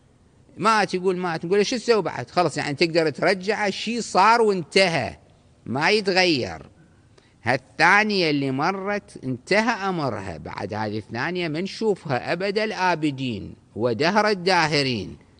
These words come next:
كل ثانية قاعدة تمر. وما يأتي فأين؟ هو الجاي وينه؟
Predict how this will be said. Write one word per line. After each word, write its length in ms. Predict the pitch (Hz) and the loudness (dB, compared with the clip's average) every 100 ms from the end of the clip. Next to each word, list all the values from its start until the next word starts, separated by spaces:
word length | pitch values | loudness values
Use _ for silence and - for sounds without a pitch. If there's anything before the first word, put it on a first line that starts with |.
| _ | _
كل 220 | - 196 170 | -2 -2 0
ثانية 580 | 151 165 190 196 160 139 | 2 2 2 2 0 2
قاعدة 320 | 139 127 127 | 0 0 -4
تمر. 460 | - 117 110 90 - _ - - - - _ 113 | -4 -6 -4 -6 -12 _ -20 -20 -20 -20 _ 0
وما 380 | 147 170 180 | 2 4 4
يأتي 540 | 165 202 226 214 233 208 | 6 4 2 -6 -4 -2
فأين؟ 560 | 175 151 170 185 160 151 _ - | 0 0 0 -2 -4 -10 _ -4
هو 160 | 107 | -2
الجاي 360 | 107 92 131 151 | -2 -2 0 0
وينه؟ 440 | 147 170 170 143 | 0 0 -2 -6